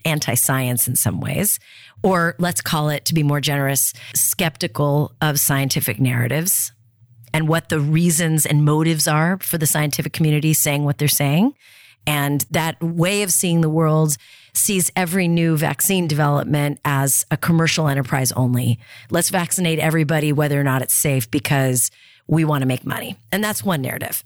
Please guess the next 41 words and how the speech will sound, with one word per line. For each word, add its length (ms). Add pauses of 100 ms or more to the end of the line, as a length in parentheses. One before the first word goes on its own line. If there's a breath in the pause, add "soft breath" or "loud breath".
And 200
forty 360
percent 380
of 80
the 60
United 240
States 320
lives 180
in 80
that 160
narrative, 480
apparently. 520 (500)
And 100
then 100
there's 240
the 280
other 180
narrative, 400
which 180
is 320 (640)
C 160
N 120
N 280
or 140
New 100
York 180
Times 260
or 20
whatever, 360 (320 loud breath)
which 200
is, 120
no, 280
I 80
mean, 280 (580 loud breath)
these 240
guys 260
<laughs> 120
aren't, 180
like, 200
sitting 320
there 240